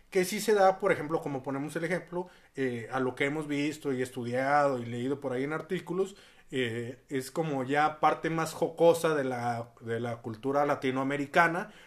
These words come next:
porque pues aparte aquí nos reímos de todo, entonces ya es como que, no, cabrón, pues ya sé que como buen mexicano lo dejo para después o todo al último.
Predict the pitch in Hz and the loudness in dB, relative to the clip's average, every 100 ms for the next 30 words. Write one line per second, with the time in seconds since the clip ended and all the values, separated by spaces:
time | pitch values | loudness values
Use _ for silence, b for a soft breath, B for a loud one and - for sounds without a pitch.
0 | B - 113 131 139 151 175 220 220 220 | B -16 -8 -4 -2 0 0 0 0 -2
1 | 226 226 190 180 208 196 175 190 196 180 | -2 -2 0 0 0 0 2 2 2 0
2 | 175 185 - 147 156 165 170 170 - 170 | -4 -6 -8 -6 -4 0 0 -2 -8 -6
3 | 170 165 180 202 196 185 - 147 160 147 | -6 -10 -14 -10 -6 -6 -6 -4 -4 -4
4 | 139 160 165 170 170 156 - B B _ | -4 -2 -2 -4 0 0 -2 B B _
5 | 143 143 147 190 214 233 185 160 175 175 | -8 -4 -2 -2 -2 -4 -6 -4 2 2
6 | 170 151 143 151 165 185 180 143 131 - | 2 -2 -4 -4 -4 -2 -2 -2 -8 -4
7 | 156 151 147 139 190 214 208 185 190 175 | -4 -4 -6 -6 -4 0 2 4 2 -2
8 | 139 113 | -4 -6